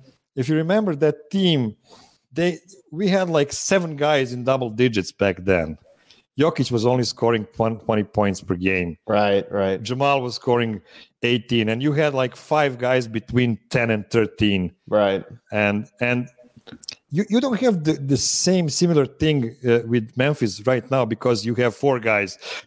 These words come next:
Speaker 1: that score, like, seventeen points per game or more. But that's because Dylan Brooks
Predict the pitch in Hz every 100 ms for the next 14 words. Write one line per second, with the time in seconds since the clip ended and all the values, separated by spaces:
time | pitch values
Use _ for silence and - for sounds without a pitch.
0 | - 101 - - 120 113 98 95 - -
1 | - - _ - 147 131 127 127 120 107
2 | - 127 113 101 - - - 104 120 113
3 | 101 101 120 107 90 - - _ 113 127
4 | 104 120 123 107 113 113 101 110 - -